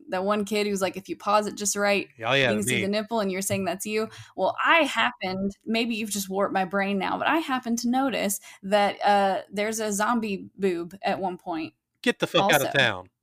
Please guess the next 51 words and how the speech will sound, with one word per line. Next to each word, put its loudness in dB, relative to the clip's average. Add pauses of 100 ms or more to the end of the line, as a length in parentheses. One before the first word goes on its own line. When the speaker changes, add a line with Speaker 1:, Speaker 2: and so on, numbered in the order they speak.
Speaker 1:
one 2
of 0
the -2
zombies, 0
like, 0
her 0
shirt 2 (140)
is 0
just, -10 (300)
yeah, 8
one 2
of 4
the 0
zombies, 2
like, -4
towards 2
the 4
end, 6 (240)
her 0
shirt 2
is 0
either, 2 (240)
it's -2
either, 2
like, 4 (240)
wet 6 (140)
and, 8
like, 4
see-through, 0
or 0
it's -4
just 0 (140)
gone. 2
I 4
don't 2
know, 0
but 4
I 8
was 2
just -2
like, 2
"Oh, 4
there's 0
a 2
zombie 0
titty." 2 (140)
<laughs> -2
Like, 4
"What's 0 (140)
up?" 6 (320)
Speaker 2:
Well, 8